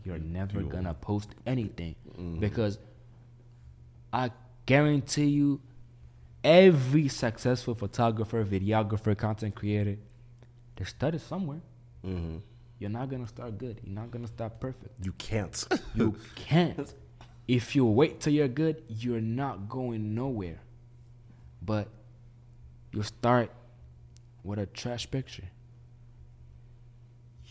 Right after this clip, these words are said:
Speaker 1: You get feedback. You build it up. Next one is better. Next one is even better. More, more, more, more, more you build your,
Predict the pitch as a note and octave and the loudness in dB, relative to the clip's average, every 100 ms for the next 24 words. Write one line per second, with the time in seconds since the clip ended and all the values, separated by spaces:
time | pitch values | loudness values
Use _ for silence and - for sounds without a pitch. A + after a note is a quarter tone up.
0 | - G#2+ A2+ A2 B2 C3 - - - - | -10 -4 -2 -2 -2 -2 -4 -18 -20 -20
1 | - - - - - - - - - - | -20 -20 -20 -20 -20 -20 -20 -20 -20 -20
2 | - - - - - C#3 C3+ G#2 E2 - | -20 -20 -20 -20 -8 -6 -4 -4 -6 -8
3 | - - - - F#2 F2 - G2+ F2+ F2+ | -18 -20 -20 -10 -8 -6 -4 -4 -4 -6
4 | D#2+ - - F#2 F#2 - F#2+ F2 D#2+ F#2+ | -8 -10 -10 -8 -8 -8 -8 -8 -6 -6
5 | F2 - - - - - - - F2 F2 | -8 -14 -20 -20 -20 -20 -20 -14 -8 -8
6 | - - G2 F2+ E2+ G2+ F#2+ G2+ A#2 - | -8 -6 -4 -2 0 2 2 2 0 -4
7 | - - - - - - F#2 F#2+ G#2+ A2+ | -12 -20 -20 -20 -20 -20 -12 -6 -4 -4
8 | A2 G#2 A2+ A2+ G#2+ G#2 G#2+ A2 G#2 G2 | -4 -4 -2 -2 -2 -2 -2 -2 -2 -2
9 | G#2 G#2+ G2+ G2 G2+ G2+ F#2+ D#2 F#2+ G#2 | -2 -2 -2 -2 -2 -2 -2 -2 0 2
10 | G#2+ G#2+ - F2+ E2+ E2+ E2+ E2 | 0 -6 -14 -8 -6 -4 -6 -8